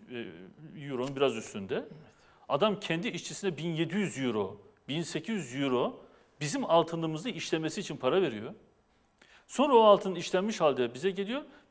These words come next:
Bize de efendim fiyatı çakıyor, veriyor. Bu bizim madenimiz, bizim demirimiz, bizim alüminyumumuz, bizim çinkomuz, bizim efendim altınımız,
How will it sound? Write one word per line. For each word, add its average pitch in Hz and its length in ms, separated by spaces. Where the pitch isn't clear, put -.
Bize 170 260
de 226 220
efendim 160 340
fiyatı 143 320
çakıyor, 190 400
veriyor. 107 260
Bu 247 160
bizim 233 220
madenimiz, 131 600
bizim 208 360
demirimiz, 147 640
bizim 196 240
alüminyumumuz, 135 760
bizim 190 240
çinkomuz, 107 640
bizim 202 280
efendim 180 360
altınımız, 120 600